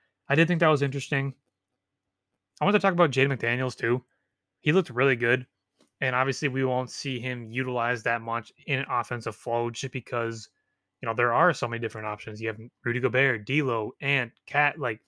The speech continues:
there's a lot of offensive firepower. And I wanna know maybe if they should consider moving, not, you know, not with the second, like, start Mc-, Jaden McDaniels, but have him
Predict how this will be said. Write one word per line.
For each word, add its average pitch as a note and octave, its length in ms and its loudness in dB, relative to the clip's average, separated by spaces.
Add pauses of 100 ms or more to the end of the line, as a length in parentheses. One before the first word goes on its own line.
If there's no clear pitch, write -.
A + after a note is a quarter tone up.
(1600)
there's D3+ 120 6
a D3+ 60 6
lot C#3 160 8
of B2 180 2
offensive A#2 320 -6
firepower. A2 600 -2 (840)
And C#3 380 2
I C#3+ 60 2
wanna F3 240 4
know D3+ 180 4
maybe C#3 460 0
if B2+ 220 -6
they C3+ 140 4
should C3 380 2 (760)
consider C3+ 460 2
moving, B2 520 -2 (240)
not, E3 180 0 (260)
you C3+ 80 -4
know, A#2+ 300 0
not B2 240 -4
with A#2+ 140 -8
the G#2 40 -18
second, A2 280 -10 (100)
like, - 160 -20 (640)
start D3 280 0
Mc-, E3 140 -2
Jaden C3+ 280 2
McDaniels, B2 460 0
but A#2+ 80 -2
have B2+ 320 0
him B2+ 460 -6